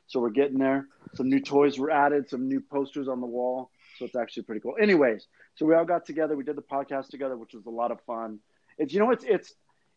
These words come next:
it's so, it's so unique to be together and do it 'cause, like, the energy is so different, and I can see what you guys are doing and see what you see. So it's, and I, it actually, I feel like it would take me at least,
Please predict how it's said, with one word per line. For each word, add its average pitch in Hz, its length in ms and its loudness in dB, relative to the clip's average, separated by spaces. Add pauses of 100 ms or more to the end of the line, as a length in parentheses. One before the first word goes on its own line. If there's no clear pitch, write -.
it's 165 200 -8
so, 214 260 2
it's 180 200 -6
so 202 140 0
unique 185 400 -2
to 147 100 -8
be 151 200 -2
together 143 520 2
and 117 100 -4
do 135 200 0
it 190 180 0
'cause, 135 280 -4
like, 131 160 0
the 127 200 -12
energy 165 280 -2
is - 80 -6
so 139 160 0
different, 135 440 -2
and 120 180 -4 (360)
I 139 80 4
can 135 180 -2
see 160 280 2
what 151 220 2
you 139 60 -4
guys 127 220 2
are 113 60 -6
doing 139 320 0
and 127 100 -4
see 139 100 -6
what 131 140 -2
you - 80 -20
see. - 160 -20
So 143 180 4
it's, 131 160 -2 (560)
and 156 80 4
I, 180 100 4
it 180 120 0
actually, 175 380 -2
I 156 100 0
feel 185 220 -2
like 220 180 0
it 160 60 2
would 147 160 -4
take 165 200 -6
me 151 140 -4
at 127 80 -12
least, 151 260 -4